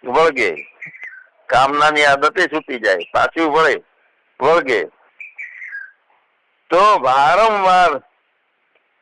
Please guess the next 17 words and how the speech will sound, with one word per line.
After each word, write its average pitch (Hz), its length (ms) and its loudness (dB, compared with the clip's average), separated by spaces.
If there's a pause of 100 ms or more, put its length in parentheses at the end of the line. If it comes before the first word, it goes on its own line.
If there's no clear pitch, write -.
(1000)
એ 165 160 0
પ્રમાણેના 170 680 0
સંજોગ 156 420 -2
મળી 160 280 0
જાય, 160 280 2 (100)
સાથી 151 360 0
મળે, 156 420 2
તો 156 180 -4
કામ 147 340 -2
પણ 160 220 -6
પાછો 151 360 0
ફરીથી 165 500 -4 (920)
વાસના 143 500 0
જાગૃત 156 440 0
કરી 165 220 0
નાખે. 147 360 0
આ, 139 220 -2